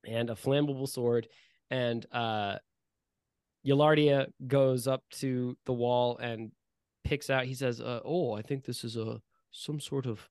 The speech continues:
hand crossbow, but, uh, "Look at this, Grok. It's no, there, there's no, uh, there's no bolt that I can see. I bet it's enchanted."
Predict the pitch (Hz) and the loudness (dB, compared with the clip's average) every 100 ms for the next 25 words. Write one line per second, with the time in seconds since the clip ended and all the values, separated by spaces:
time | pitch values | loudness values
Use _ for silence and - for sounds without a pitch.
0 | _ _ _ _ - 147 156 143 139 - | _ _ _ _ -10 -2 2 2 0 -8
1 | - 180 - - 101 95 - - _ - | -8 -8 -8 -6 -4 -4 -8 -14 _ 0
2 | 131 120 - 127 123 113 110 - _ _ | 0 0 -2 0 0 0 -4 -10 _ _
3 | _ _ 196 339 403 - 392 - 180 165 | _ _ -4 -2 0 0 0 2 2 2
4 | 143 151 202 214 214 190 208 202 214 277 | 2 -4 -4 2 2 6 6 6 4 6
5 | 247 220 214 208 202 202 226 214 269 247 | 6 6 4 4 4 2 -2 -4 -8 -8
6 | - 226 359 - - - - - - - | -6 -4 -6 -10 -12 -10 -8 -8 -6 -4
7 | - 107 107 - 175 170 202 202 240 339 | -2 -2 4 4 4 0 -4 -2 -4 -4
8 | 311 240 262 | -4 -2 -4